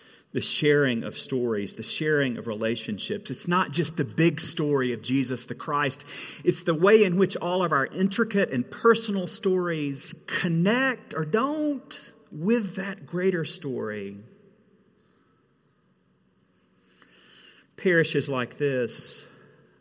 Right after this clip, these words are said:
are about how all of those stories come together in a singular space. It's what we talk about when someone looks us in the eye after church and says,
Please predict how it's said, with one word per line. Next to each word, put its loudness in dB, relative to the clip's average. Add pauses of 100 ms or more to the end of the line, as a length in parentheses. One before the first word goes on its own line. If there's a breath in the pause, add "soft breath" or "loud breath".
(240 loud breath)
are -8
about -4
how -4
all -4
of -4
those -4
stories -4
come -4
together -8
in -8
a -12
singular -4
space. -10 (1080 loud breath)
It's -4
what 2
we -2
talk -6
about -2
when -4
someone -4
looks -6
us -6
in -2
the -4
eye -4
after -10
church -4
and -6
says, -8